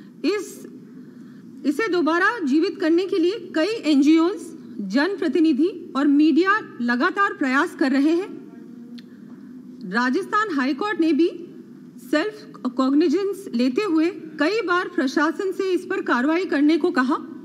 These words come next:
और नोडल ऑफिसर भी अपॉइंट किया गया, लेकिन उसके बावजूद भी कोई कार्रवाई नहीं हुई। अध्यक्ष महोदय,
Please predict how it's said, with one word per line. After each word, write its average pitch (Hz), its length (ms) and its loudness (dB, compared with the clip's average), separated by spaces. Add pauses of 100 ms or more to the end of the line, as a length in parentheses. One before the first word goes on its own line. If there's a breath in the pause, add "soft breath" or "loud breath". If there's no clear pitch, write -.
(400 loud breath)
और 339 120 2
नोडल 320 440 4
ऑफिसर 320 500 2
भी 277 220 4
अपॉइंट 269 440 2
किया 233 200 2
गया, 185 240 -8 (960 loud breath)
लेकिन 370 260 0
उसके 415 260 -2
बावजूद 285 500 2
भी 330 180 2 (340)
कोई 311 200 4
कार्रवाई 277 460 4
नहीं 247 280 6
हुई। 214 180 2
अध्यक्ष 214 440 -4
महोदय, 175 320 -6